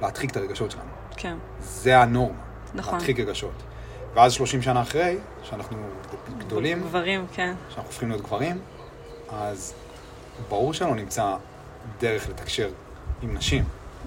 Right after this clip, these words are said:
Speaker 2: לגמרי.
Speaker 1: כאילו, השפה שונה.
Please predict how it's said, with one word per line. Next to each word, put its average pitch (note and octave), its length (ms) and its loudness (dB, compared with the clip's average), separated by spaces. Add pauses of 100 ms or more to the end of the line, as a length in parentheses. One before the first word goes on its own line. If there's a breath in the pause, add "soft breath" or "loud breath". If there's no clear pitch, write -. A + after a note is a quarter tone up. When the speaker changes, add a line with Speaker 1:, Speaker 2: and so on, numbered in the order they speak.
(140)
Speaker 2:
לגמרי. E3+ 340 -6 (260)
Speaker 1:
כאילו, - 240 -12 (720)
השפה C3+ 540 10
שונה. A2+ 320 4